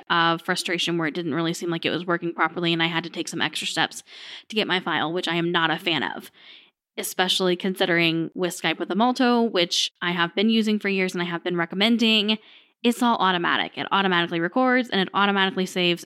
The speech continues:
to a folder on your desktop, which I have set for Dropbox, so it's still in the cloud. So this whole process of dealing with this other system that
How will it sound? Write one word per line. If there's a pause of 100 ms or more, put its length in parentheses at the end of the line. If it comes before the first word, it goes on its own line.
(140)
to
a
folder
on
your
desktop,
which
I
have
set
for
Dropbox,
so
it's
still
in
the
cloud. (680)
So
this
whole
process
of (160)
dealing
with
this (180)
other
system
that